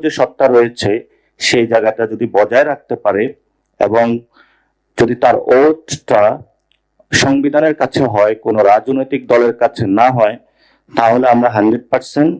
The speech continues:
ইলেকশন কমিশনের যে কোঅপারেশন চাইবে, সেগুলো আমরাও দিব এবং ইলেকশন কমিশন যেভাবে হলে এই ইলেকশনকে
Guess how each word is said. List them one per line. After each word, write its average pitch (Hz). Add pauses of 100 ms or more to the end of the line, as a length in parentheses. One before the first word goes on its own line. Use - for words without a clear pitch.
(160)
ইলেকশন 113 (100)
কমিশনের 104
যে 104
কোঅপারেশন 107 (140)
চাইবে, 127 (260)
সেগুলো 107 (160)
আমরাও 101
দিব 143 (560)
এবং 110 (180)
ইলেকশন 135 (120)
কমিশন 131 (120)
যেভাবে 107
হলে 107
এই 98
ইলেকশনকে 107